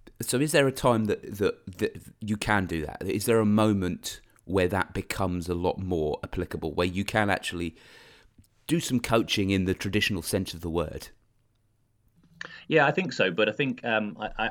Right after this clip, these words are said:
Speaker 2: I use a methodology that sort of helps me to avoid that as much as possible.
Speaker 1: Mm.
Speaker 2: Um,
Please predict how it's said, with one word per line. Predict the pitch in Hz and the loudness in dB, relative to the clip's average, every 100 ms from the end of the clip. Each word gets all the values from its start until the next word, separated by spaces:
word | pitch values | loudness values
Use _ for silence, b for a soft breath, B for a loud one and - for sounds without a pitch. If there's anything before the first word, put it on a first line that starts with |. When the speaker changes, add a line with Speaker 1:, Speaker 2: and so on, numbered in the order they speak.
| - | -2
Speaker 2:
I | |
use | 117 113 101 | 0 0 0
a | 98 90 80 | -2 -2 -4
methodology | 104 95 98 104 104 90 90 87 - | -4 -4 0 0 0 -2 -6 -8 -10
that | 101 - | -10 -6
sort | - 113 98 | -2 0 -2
of | |
helps | 90 117 113 - | 0 -2 -2 -6
me | 104 | -8
to | 98 | -8
avoid | 92 98 110 117 | -6 -2 -2 0
that | 131 - _ | -2 -4 _
as | 107 | -6
much | 113 117 | -4 -6
as | 110 | -4
possible. | 127 120 123 156 B B B | -4 -2 -4 -4 B B B
Speaker 1:
Mm. | 95 85 | -14 -4
Speaker 2:
Um, | 98 101 101 101 101 | 2 4 2 0 -6